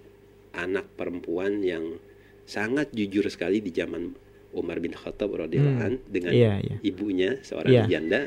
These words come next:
Speaker 2: Mm-mm.
Speaker 1: Mereka penjual susu,
Speaker 2: Iya.
Speaker 1: gitu. <laughs>
Speaker 2: Hmm.
Speaker 1: Itu kan luar biasa,
Speaker 2: Mm-mm.
Speaker 1: gitu kan.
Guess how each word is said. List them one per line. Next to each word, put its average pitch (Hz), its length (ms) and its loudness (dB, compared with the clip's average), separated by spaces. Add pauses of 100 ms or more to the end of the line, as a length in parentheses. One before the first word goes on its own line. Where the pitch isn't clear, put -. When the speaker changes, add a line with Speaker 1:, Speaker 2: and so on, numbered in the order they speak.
(140)
Speaker 2:
Mm-mm. 110 420 0
Speaker 1:
Mereka 90 300 -6 (280)
penjual 87 380 0
susu, 98 360 2
Speaker 2:
Iya. 113 200 10
Speaker 1:
gitu. - 160 4
<laughs> - 240 0
Speaker 2:
Hmm. 117 240 2 (640)
Speaker 1:
Itu 139 180 4
kan 381 140 10
luar 139 160 8
biasa, 107 340 4
Speaker 2:
Mm-mm. 123 220 2
Speaker 1:
gitu 85 240 -4
kan. - 200 -8